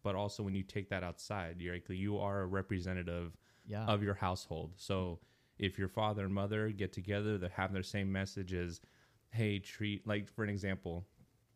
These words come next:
Speaker 1: treat women with respect, open the door for women, open the car door for women.
Speaker 2: Right.
Speaker 1: And then I'm away from them and they see me running around kicking the door closed for old ladies and, and, like, part,
Speaker 2: Yeah,
Speaker 1: whatever
Speaker 2: yeah.
Speaker 1: it may
Speaker 2: Yeah,
Speaker 1: be,
Speaker 2: uh-huh.
Speaker 1: right?
Speaker 2: Uh-huh.
Speaker 1: It's like, well, then you're doing one part, you're,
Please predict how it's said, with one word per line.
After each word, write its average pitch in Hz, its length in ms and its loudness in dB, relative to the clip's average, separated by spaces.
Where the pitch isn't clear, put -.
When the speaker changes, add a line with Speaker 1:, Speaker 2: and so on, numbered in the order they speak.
Speaker 1:
treat 123 260 2
women 110 320 2
with 107 160 0
respect, 95 640 -2
open 101 360 0
the 92 60 -4
door 95 240 0
for 92 180 -4
women, 95 420 0
open 95 240 -2
the 90 80 -2
car 90 240 0
door 90 180 0
for 92 140 -6
women. 92 460 0
Speaker 2:
Right. 92 260 -2
Speaker 1:
And 107 120 4
then 110 120 4
I'm 107 100 4
away 101 320 4
from 95 300 0
them 90 340 -2
and 92 160 0
they 101 80 2
see 107 220 -2
me 98 100 2
running 98 320 0
around 95 300 0
kicking 101 320 0
the 90 80 -2
door 95 240 2
closed 117 400 4
for 101 100 -2
old 95 160 2
ladies 95 320 0
and, 87 240 -2
and, 90 140 -4
like, 90 180 -4
part, 117 140 4
Speaker 2:
Yeah, 104 120 -4
Speaker 1:
whatever 165 340 2
Speaker 2:
yeah. 151 80 0
Speaker 1:
it 120 40 -4
may 113 120 2
Speaker 2:
Yeah, 117 160 2
Speaker 1:
be, 101 100 0
Speaker 2:
uh-huh. 87 80 -2
Speaker 1:
right? 101 260 2
Speaker 2:
Uh-huh. 90 260 -4
Speaker 1:
It's 110 140 2
like, 120 160 4
well, 117 140 0
then 107 440 0
you're 107 160 2
doing 110 340 0
one 151 160 2
part, 98 300 0
you're, 98 380 0